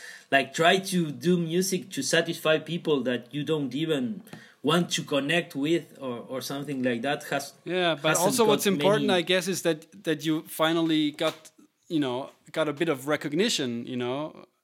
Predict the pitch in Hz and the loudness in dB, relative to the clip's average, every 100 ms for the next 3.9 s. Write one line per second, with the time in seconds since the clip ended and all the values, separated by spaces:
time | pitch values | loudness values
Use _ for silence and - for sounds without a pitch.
0 | _ - 113 - 117 113 117 113 139 139 | _ -14 -12 -8 -8 -8 -8 -4 2 4
1 | 139 131 135 135 131 - - - 151 151 | 4 2 0 -4 -8 -12 -18 -6 0 2
2 | 151 156 165 165 143 135 123 147 139 - | 2 2 2 2 2 -2 -4 -6 -6 -2
3 | 165 185 208 185 151 143 135 127 120 | 0 2 0 -2 -2 -2 -2 -6 -8